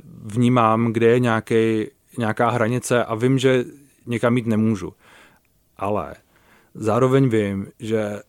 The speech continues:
z toho, když jako člověk se odváží tu otázku položit, anebo odváží se to téma otevřít, jsou pak jako často ty nejlepší jako prostě momenty v těch rozhovorech. A často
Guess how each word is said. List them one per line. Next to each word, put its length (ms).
z 120
toho, 360
když 300
jako 240
člověk 340
se 120
odváží 500
tu 100
otázku 480
položit, 600
anebo 260
odváží 380
se 120
to 100
téma 280
otevřít, 500
jsou 140
pak 220
jako 180
často 560
ty 100
nejlepší 600
jako 220
prostě 280
momenty 340
v 60
těch 140
rozhovorech. 580
A 60
často 480